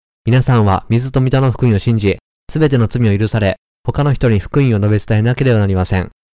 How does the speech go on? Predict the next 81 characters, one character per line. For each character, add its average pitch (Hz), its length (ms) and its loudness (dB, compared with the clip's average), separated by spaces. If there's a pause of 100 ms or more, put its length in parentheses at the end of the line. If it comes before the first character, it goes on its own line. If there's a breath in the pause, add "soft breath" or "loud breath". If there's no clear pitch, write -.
(400)
し - 80 -12
た 123 120 0
が 123 100 2
っ - 80 -2
て 113 220 0
私 135 260 0
た 147 80 0
ち - 80 -2
の 110 80 2
罪 107 260 0
を - 20 0
許 104 120 0
さ 107 120 -2
れ、 98 200 0 (280)
他 151 220 -2
の 139 80 2
人 120 160 0
の 110 100 2
利 117 120 2
益 120 180 0
の 107 80 2
た 107 140 0
め 107 100 2
に 101 100 0
働 113 320 -2
か 120 100 -2
な 113 100 0
け 120 80 -4
れ 110 80 0
ば 98 80 0
な 98 60 0
ら 101 120 0
ず、 98 180 -2 (340)
世 139 100 2
の 127 100 0
法 117 100 2
律 113 200 0
を 107 40 2
守 110 300 2
り、 - 60 -4 (320)
そ 117 140 0
し - 60 -8
て 107 220 -2 (140)
神 151 260 0
を 113 60 2
探 120 260 -2
し - 60 -6
て 127 80 0
い - 20 -2
る 117 80 2
者 113 180 2
に 101 200 0
福 - 180 -2
音 127 140 2
を 101 60 0
述 107 80 2
べ 107 100 2
伝 107 180 -2
え 107 40 2
な 123 100 0
け 143 80 -2
れ 123 80 2
ば 107 60 2
な 98 40 0
り 95 100 0
ま 92 100 0
せ 101 140 0
ん。 87 60 -2 (640)
私 127 280 -2
た 139 100 0
ち 117 100 -6
が 104 100 0
間 107 120 0
違 131 220 0
い - 20 4
を 110 60 2
す 113 100 -6
る 107 80 0
人 117 160 -2
々 113 160 0
が、 92 180 2